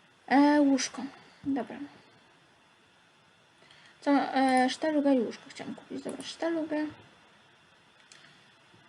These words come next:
E, sztaluga tu. Proszę bardzo. O, myślę, że ona kosztuje dwieście pięćdziesiąt, a nie trzysta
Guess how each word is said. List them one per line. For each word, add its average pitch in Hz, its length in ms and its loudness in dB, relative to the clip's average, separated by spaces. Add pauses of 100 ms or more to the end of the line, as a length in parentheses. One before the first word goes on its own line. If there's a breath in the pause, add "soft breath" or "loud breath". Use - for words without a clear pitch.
(180)
E, 285 400 2
sztaluga 285 720 -2 (560)
tu. - 60 -14 (560)
Proszę 277 320 -6
bardzo. 294 340 -6 (160)
O, 226 240 4
myślę, 240 260 -4
że 254 100 -4
ona 220 160 -2
kosztuje 226 260 -2
dwieście - 360 -8
pięćdziesiąt, 214 300 -8
a 214 40 -4
nie - 120 -6
trzysta - 220 -14